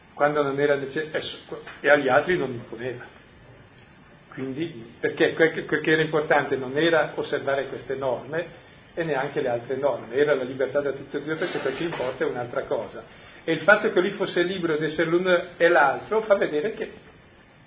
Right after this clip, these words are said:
e l'uno e l'altro sono relative. Quindi la libertà di avere le due posizioni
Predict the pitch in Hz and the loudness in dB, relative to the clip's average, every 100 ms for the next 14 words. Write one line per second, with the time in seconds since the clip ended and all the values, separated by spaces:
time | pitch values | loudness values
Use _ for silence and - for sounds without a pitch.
0 | _ - 170 180 185 160 139 - 240 175 | _ 6 6 4 4 4 2 -2 -10 -6
1 | 151 139 143 135 - - - - - - | -4 -4 -4 -8 -14 -20 -20 -20 -20 -20
2 | - - - - - - - 202 180 170 | -20 -20 -20 -20 -20 -20 -6 0 4 6
3 | 165 180 175 190 208 202 180 165 202 165 | 6 6 6 8 6 8 4 6 4 2
4 | 180 220 - 180 147 151 - 165 123 113 | 4 2 4 0 -4 -10 0 0 2 -4
5 | 113 143 | -12 -12